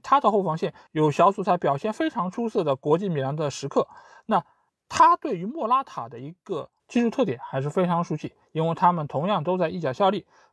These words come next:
这个赛季国际米兰和尤文图斯各项赛事打了四场比赛，尽管互有胜负，但是莫拉塔都没有取得进球，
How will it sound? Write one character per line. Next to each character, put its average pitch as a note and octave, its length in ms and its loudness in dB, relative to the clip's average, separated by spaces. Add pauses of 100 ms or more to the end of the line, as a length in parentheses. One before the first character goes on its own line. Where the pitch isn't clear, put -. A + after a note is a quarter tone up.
(120)
这 A#3 200 4
个 E3+ 120 2
赛 D#3 240 4
季 D3+ 180 -6
国 D#3+ 160 -2
际 F#3+ 100 -12
米 C#3+ 100 -6
兰 C#3+ 200 0
和 D3+ 160 -4
尤 E3 140 -2
文 G#3+ 120 -2
图 F#3 200 -4
斯 F#3+ 260 -10 (100)
各 B3+ 200 -4
项 E3 160 -6
赛 F3 180 0
事 D3 220 -10
打 B2 180 -2
了 C#3+ 100 -6
四 - 200 -10
场 F#3+ 180 -4
比 D3 80 -6
赛， F3 180 0 (200)
尽 A#3+ 180 2
管 G3 140 4
互 C#4 160 0
有 D3 100 4
胜 F3+ 180 -2
负， - 220 -10 (160)
但 F#3+ 160 2
是 F3+ 100 -4
莫 A3 200 2
拉 G#3 160 4
塔 - 260 -10
都 F#3+ 140 -2
没 E3 180 -2
有 F#3+ 100 0
取 - 160 -12
得 C#3+ 120 -8
进 F#3 160 -8
球， C#3 160 -8